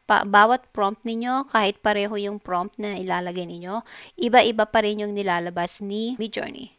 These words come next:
Okay, so ito yung lumabas dito sa bagong prompt natin. Ang cute, oh. Sa Midjourney, ang ibig sabihin nitong U one is itong ito, U two is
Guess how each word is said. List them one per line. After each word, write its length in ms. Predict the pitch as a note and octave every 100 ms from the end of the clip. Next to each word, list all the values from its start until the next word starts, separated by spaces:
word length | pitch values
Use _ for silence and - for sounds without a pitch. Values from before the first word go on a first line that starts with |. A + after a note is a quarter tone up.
| _ _
Okay, 320 | G#3+ A3 A3
so 80 | -
ito 160 | B3 C4+
yung 160 | D4 C#4+
lumabas 560 | B3+ G3+ G3 G3+ -
dito 640 | F#3+ G3 F3+ F3+ F3 F3+ G#3+
sa 240 | - - G3+
bagong 320 | F3+ F#3 G3
prompt 400 | - F#3+ F3 F#3
natin. 320 | E3+ F3 F#3+
Ang 160 | A#3 C#4
cute, 320 | - A3+ -
oh. 480 | - F3+ F3+ F3 G3 _ _ _
Sa 160 | - A3+
Midjourney, 560 | B3+ C4+ C#4+ C#4 C#4
ang 80 | A#3+
ibig 160 | A3+ A#3
sabihin 320 | A#3 A3+ A3
nitong 240 | A3 G#3 G#3
U 160 | A#3+ A#3+
one 320 | G#3+ A#3 C4 -
is 160 | G3+
itong 640 | - G#3+ G3+ G3 G3+ G3+ -
ito, 480 | G#3 F3 F3 G3+ C#4+ -
U 240 | G#3+ A3
two 320 | A#3 - B3 B3+
is 240 | - G#3